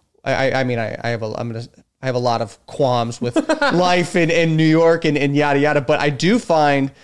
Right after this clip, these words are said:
that everyone in New York does think that they're doing something that's superior, or at least they come off, a lot of people, that they're superior or more important than anybody else in the country doing this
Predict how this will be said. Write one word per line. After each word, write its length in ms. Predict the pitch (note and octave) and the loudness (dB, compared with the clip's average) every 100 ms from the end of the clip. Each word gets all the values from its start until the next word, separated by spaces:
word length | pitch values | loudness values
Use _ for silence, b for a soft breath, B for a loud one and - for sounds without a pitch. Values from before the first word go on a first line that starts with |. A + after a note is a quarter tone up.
| b b - | b b -8
that 480 | B2+ C#3+ C3+ C3 - | -2 2 2 0 0
everyone 320 | F3 A3+ G3 | 2 4 4
in 80 | E3+ | 4
New 60 | |
York 380 | D#3+ D3+ E3 D3 | 4 4 4 2
does 240 | D3 C#3+ - | 2 2 0
think 300 | C#3 C#3+ C#3 | -2 -2 -2
that 140 | C3+ | -2
they're 120 | C3+ | -2
doing 320 | B2 C3 C3+ | -2 -2 -2
something 580 | B2+ C#3 B2+ C3+ C3+ B2+ B B B | -2 -4 -2 -2 -2 -4 B B B
that's 440 | B2 A#2 - - G4 G#4 F4 | 0 0 -2 -8 -12 -16 -12
superior, 1000 | - D3+ - - C3+ D3 D#3 E3 D#3+ b b b b | -6 -6 -6 -4 -2 0 2 0 -2 b b b b
or 180 | - C#3 | -2 2
at 60 | F3+ | 2
least 140 | G#3+ | 2
they 80 | F3+ | -2
come 240 | D#3 D#3 D3 | -2 -2 0
off, 240 | C#3+ B2 | 0 0
a 40 | |
lot 140 | B2 A#2 | -2 -2
of 60 | |
people, 220 | B2+ A#2+ A#2 | -4 -8 -4
that 140 | B2 | -4
they're 160 | C3+ B2+ | -4 -6
superior 840 | - D#3+ - A#3 A3 G3 F#3 F3 B B B | -8 -10 0 2 4 4 4 2 B B B
or 440 | E3 D#3+ D#3 D3+ | 0 4 4 4
more 240 | C#3+ D3+ D#3+ | 2 2 2
important 920 | C#3 - - G3 G3 F3 D#3 D3+ C#3+ | 0 -6 0 2 2 2 0 -2 0
than 160 | D#3 | 0
anybody 360 | D3+ D#3+ D#3 D3 | 2 2 2 2
else 280 | C#3+ D3+ - | 2 2 0
in 80 | D3 | -4
the 80 | |
country 560 | C3+ C#3+ C#3 E3+ E3+ F#3 | -2 -2 -2 -2 -2 -2
doing 500 | E3+ F#3 F#3 F#3+ F#3+ E3 | -2 2 2 2 -2 -4
this 320 | D#3 F#3 - | -2 -2 -4